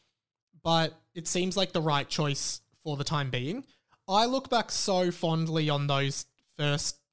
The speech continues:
two years of that show on radio because we were literally, looking back, we were just, like, kids. We were, like, twenty-three. I was twenty-three. Luke was, like, twenty-one. And we just had control of a whole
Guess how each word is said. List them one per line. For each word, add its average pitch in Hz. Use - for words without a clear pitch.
two -
years 139
of 135
that -
show 135
on 127
radio 127
because 139
we 156
were 151
literally, 175
looking 185
back, 147
we 143
were 147
just, 175
like, 151
kids. 117
We 143
were, 156
like, 160
twenty-three. 135
I 147
was 156
twenty-three. 131
Luke 156
was, 160
like, 131
twenty-one. 123
And 156
we 160
just 180
had -
control 143
of 139
a 139
whole 139